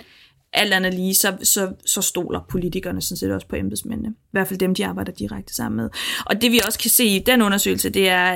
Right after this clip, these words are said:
at, øh, at ligesom vi finder, at, øh, embedsmændene oplever, at hvis der er ustabile omgivelser, så gør det det sværere at bygge tillid, eller så bliver tillidsrelationen sværere, så oplever politikerne det samme.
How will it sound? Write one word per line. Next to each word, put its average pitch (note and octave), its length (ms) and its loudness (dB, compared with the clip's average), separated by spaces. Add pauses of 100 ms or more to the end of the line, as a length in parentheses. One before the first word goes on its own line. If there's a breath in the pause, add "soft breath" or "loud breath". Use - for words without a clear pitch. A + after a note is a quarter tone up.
at, F3+ 380 -2
øh, F3+ 300 4 (360 soft breath)
at F#3+ 140 2
ligesom A3 360 6
vi F#3+ 80 0
finder, F#3 400 2 (140)
at, F#3 380 -2
øh, F#3+ 220 0
embedsmændene A3 600 4
oplever, F#3 500 0
at - 120 -2
hvis F3+ 220 0
der - 100 -6
er F#2 180 -4
ustabile F#3 580 -2
omgivelser, F3+ 540 -4
så - 140 0 (340)
gør F3+ 140 0
det - 100 -6
det F3 120 -2
sværere F3+ 220 0
at F3+ 100 -2
bygge F3 140 -8
tillid, F3+ 360 -2 (480)
eller F#3+ 140 -8
så F3 160 -2 (200)
bliver F3+ 160 2
tillidsrelationen F#3 1000 -4
sværere, F3+ 500 -2
så - 140 0
oplever F#3+ 300 0
politikerne F3 460 -4
det - 100 -8
samme. G3 320 -4